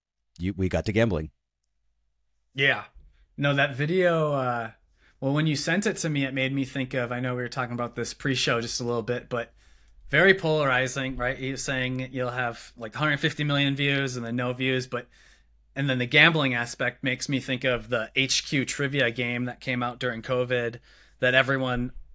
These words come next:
Speaker 2: uh, not everyone, but a lot of people were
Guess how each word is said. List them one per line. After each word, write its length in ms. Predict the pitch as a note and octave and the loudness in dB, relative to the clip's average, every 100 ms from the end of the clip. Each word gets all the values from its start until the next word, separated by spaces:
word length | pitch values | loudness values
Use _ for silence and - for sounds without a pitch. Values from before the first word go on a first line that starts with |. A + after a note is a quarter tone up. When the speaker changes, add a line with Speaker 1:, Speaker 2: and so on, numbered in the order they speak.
| - - | -20 -6
Speaker 2:
uh, 240 | B2 A#2+ | -6 -2
not 240 | C3 D#3 A#2 | 2 2 2
everyone, 420 | B2+ A#2+ A#2 A2+ | 0 0 -4 -4
but 140 | B2 | -4
a 60 | A#2+ | -2
lot 260 | C3 E3+ E3 | 4 4 4
of 60 | |
people 320 | - E3 D3 | 2 2 2
were 340 | C3+ B2+ A#2+ | 4 2 2